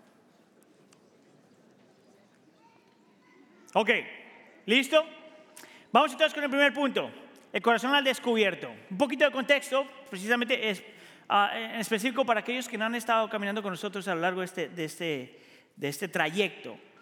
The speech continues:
El Señor Jesús, estamos en el capítulo quince y hasta este punto el Señor Jesús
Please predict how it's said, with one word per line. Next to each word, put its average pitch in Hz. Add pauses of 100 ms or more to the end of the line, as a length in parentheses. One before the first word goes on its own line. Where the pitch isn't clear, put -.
(400)
El 233
Señor 302
Jesús, 277 (180)
estamos 330
en 311
el 254
capítulo 240
quince 247
y 165
hasta 196
este 254
punto 262
el 240
Señor 240
Jesús 254